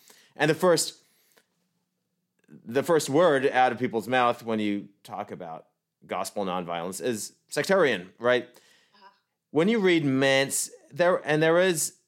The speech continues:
Speaker 1: there is an idea of the church being a separate society, right? Which is actually just biblical. But he, there is not a sectarian spirit to him in the sense of a narrowness. There, there is that humanist breath. And he,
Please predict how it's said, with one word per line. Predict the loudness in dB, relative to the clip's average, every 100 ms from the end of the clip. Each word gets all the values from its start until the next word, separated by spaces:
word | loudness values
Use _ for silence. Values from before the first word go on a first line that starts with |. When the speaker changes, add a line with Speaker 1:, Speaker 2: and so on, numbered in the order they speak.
| _ -8
Speaker 1:
there | 0 2 2
is | 0 -2 -10 -8
an | -2
idea | 0 2 2 2 0
of | -2 -8
the |
church | -12 -6 -6 -6 -12
being | -10 -10 -10
a | -10
separate | -12 -12 -14 -18 -18
society, | -20 -18 -18 -18 -16 -12 -12 -12 -16
right? | -14 -12 -12 -14
Which | -20 -20
is | -20
actually | -20 -20 -20 -20
just | -20 -20 _ _
biblical. | -14 -12 -10 -10 -10 -18 _ _ _ _ _ _ -4
But | -4 -4
he, | -14 -14 _ _ _ _ _ _ _ _ -2
there | -2
is | 0
not | 0 0 -2 -6
a | -8
sectarian | -8 -8 -8 -8 -12 -16 -12 -8 -8 -8 -10
spirit | -10 -10 -8 -6 -8
to | -8 -8
him | -6
in | -8
the | -10
sense | -12 -14 -14
of | -14
a |
narrowness. | -12 -10 -8 -8 -8 -12 -16 -18 _
There, | -4 -4 -4
there | -6 0 0
is | 2
that | 0 -2
humanist | -2 0 2 0 -2 -6 -12
breath. | -8 -6 -8 -14 -20 _ _ _ _ -4
And | -2
he, | 0